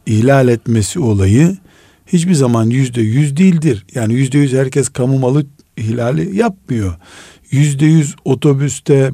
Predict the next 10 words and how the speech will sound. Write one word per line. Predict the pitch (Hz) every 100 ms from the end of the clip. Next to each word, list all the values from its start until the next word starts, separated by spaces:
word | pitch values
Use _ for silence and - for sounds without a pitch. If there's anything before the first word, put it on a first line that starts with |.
| 120
birisinin | 139 135 - 139 165
ayağına | 127 127 127 131 120 107
basmak | 120 - 131 120 - - - _ _ -
gerçekleşmiyor. | 123 107 143 139 214 170 - 117 95 107 156 - _ - _ 185
Mesela | 135 101 110 110 - 151 175 190 175 208 202
yüz | 165 170 143 135
bin | 127
kişilik | 117 107 127 120 -
bir | 135
kasabada | 135 120 123 107 95 127